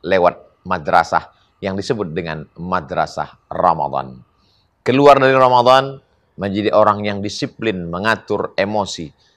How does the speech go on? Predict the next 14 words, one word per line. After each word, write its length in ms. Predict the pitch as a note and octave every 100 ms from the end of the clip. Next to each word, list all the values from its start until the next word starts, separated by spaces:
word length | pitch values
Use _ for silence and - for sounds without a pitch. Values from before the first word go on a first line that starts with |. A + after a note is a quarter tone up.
| _ _ _ -
cerdas 480 | C#3 B2 A#2 - A2+
spiritual, 720 | - A2 - G#2+ G2+ G2 F#2+ _ _ _ _
cerdas 480 | D3 B2 A2+ G#2+ - A2
intelektual, 880 | F#2 G2+ F#2+ - G2+ F#2 F2+ - _ _ _ _ _
cerdas 640 | - B2 F#2+ A2 A#2+ - -
secara 320 | F#2 F#2 F2
emosional. 720 | F#2+ E2+ - F#2 D#2 C2+ - _ _ _ _ -
Itulah 320 | C3+ C#3+ G2+ -
orang 400 | G2 F#2+ F2 F2 _ _ -
yang 160 | G2 F2+
berhasil 680 | F2 F#2 F2 - E2 D2+ - _ _ _ _ -
keluar 400 | G#2+ B2 A2 G2
dari 100 | F#2+
Ramadan, 600 | F#2 F#2 F2 E2 D#2